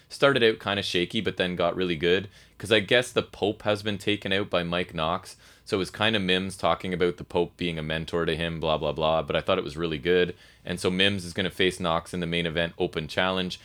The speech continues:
And he loses to Mike Knox, obviously. Uh, so I don't know. It was a, I'm not gonna grade the show 'cause I was kinda only half paying attention and taking just, basically I just watch it and then take notes afterwards. So it was okay. M L W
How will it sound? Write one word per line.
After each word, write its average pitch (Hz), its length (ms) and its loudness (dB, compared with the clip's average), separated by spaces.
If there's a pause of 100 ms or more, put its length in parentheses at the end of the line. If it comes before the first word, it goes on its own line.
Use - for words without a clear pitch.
(220)
And 123 160 2
he 127 140 -4
loses 98 580 0
to 87 240 -4
Mike 78 320 -4
Knox, 67 400 -8
obviously. - 580 -8 (300)
Uh, 107 160 6
so - 140 0
I 135 80 10
don't 92 120 4
know. 73 160 -2
It 90 80 -2
was 87 140 -2
a, 82 140 0 (560)
I'm 95 80 4
not 98 160 2
gonna 87 120 0
grade 78 300 -2
the 80 80 -4
show 80 220 0
'cause 78 180 -6
I 78 100 0
was 73 220 -4
kinda 73 280 -6
only 73 200 -6
half 73 280 -4
paying 71 200 -6
attention 76 400 -8
and 69 140 -8
taking 76 340 -6
just, - 240 -10 (600)
basically 208 280 6
I 92 40 6
just 85 180 -6
watch 80 340 2
it 110 140 2
and 87 100 -4
then 80 120 -4
take 76 220 -4
notes 73 220 -6
afterwards. 78 520 -4
So 107 140 0
it 147 100 4
was 123 160 2
okay. 65 320 -2 (320)
M 120 140 6
L 120 120 8
W 117 840 2